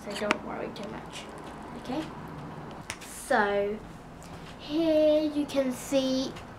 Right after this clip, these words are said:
a giant elliptical galaxy, which, I know, it, it looks a bit weird. It's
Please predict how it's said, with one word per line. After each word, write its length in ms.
a 400
giant 640
elliptical 580
galaxy, 800
which, 560
I 240
know, 220
it, 300
it 140
looks 240
a 60
bit 320
weird. 380
It's 200